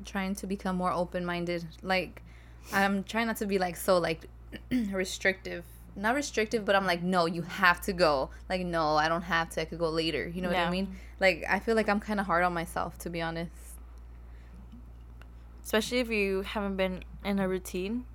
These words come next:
Speaker 2: So when you get out of it, you're like, "Fuck, I'm already fucking up."
Speaker 1: Yeah.
Speaker 2: I think also what helps getting out of funk is setting boundaries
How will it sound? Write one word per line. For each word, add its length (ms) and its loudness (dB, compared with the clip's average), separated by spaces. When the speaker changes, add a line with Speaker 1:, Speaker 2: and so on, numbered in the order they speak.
Speaker 2:
So 180 0
when 160 -2
you 100 -2
get 180 2
out 160 6
of 180 0
it, 240 -4
you're 80 -8
like, 160 -6
"Fuck, 320 -4
I'm 180 -2
already 240 -2
fucking 360 -8
up." 140 -8
Speaker 1:
Yeah. 440 -8
Speaker 2:
I 120 2
think 140 4
also 320 8
what 140 8
helps 280 4
getting 200 4
out 140 6
of 80 4
funk 340 -2
is 440 -2
setting 380 0
boundaries 680 2